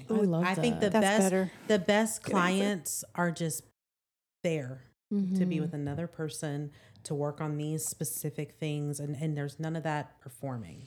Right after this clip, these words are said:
Speaker 3: Yes.
Speaker 1: Yeah.
Speaker 3: I love it. My, some of my favorite, eh, like, things I can look back on are when they show up, just being their true selves,
Speaker 1: Mm.
Speaker 3: bitching and complaining about whatever's going on.
Speaker 1: Yeah.
Speaker 3: And in the way that they do it, it just,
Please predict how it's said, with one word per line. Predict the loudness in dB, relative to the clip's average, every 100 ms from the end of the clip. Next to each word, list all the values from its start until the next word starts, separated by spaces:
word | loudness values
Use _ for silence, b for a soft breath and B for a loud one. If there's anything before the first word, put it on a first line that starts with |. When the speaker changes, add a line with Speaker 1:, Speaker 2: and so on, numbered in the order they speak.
| -2
Speaker 3:
Yes. | -2 -2 2
Speaker 1:
Yeah. | 6 6 6 2 2
Speaker 3:
I | 2 2
love | 2 0 0 2 2 2
it. | -2 -6 -6
My, | -2 -2
some | 0
of | 0
my | 0 -6 _
favorite, | -2 0 0 -2 -2 _ -12
eh, | -12 -12 -10
like, | -8 -8 -10 _ _ _ -20 _
things | -2 0 0 -2
I |
can | -6 -8 -6
look | -6 -6
back | -4 -4 -4
on | -6
are | -6
when | -6 -6
they | -8 -10
show | -8 -4
up, | -4 -4 -8 -8
just | -8 -8 -12 _ _ -8
being | -4 -2 -4 -4
their | -4 -4
true | -2 0 0
selves, | 0 2 2 0 -2 -10 -2
Speaker 1:
Mm. | 0 2 0 -2 4
Speaker 3:
bitching | 4 6 2
and | 2
complaining | 2 2 2 2 2 2
about | 2 0 2 0 -4 -6
whatever's | -2 2 0 0 0
going | 2 2 2
on. | 2 2 4
Speaker 1:
Yeah. | 4 4 0 -4 -4
Speaker 3:
And | -4 -2
in | 0 0
the | 2
way | 4 4
that | 4 0
they | 0 0 0
do | 4 6 6
it, | 4 2
it | 0 0
just, | -2 -2 -2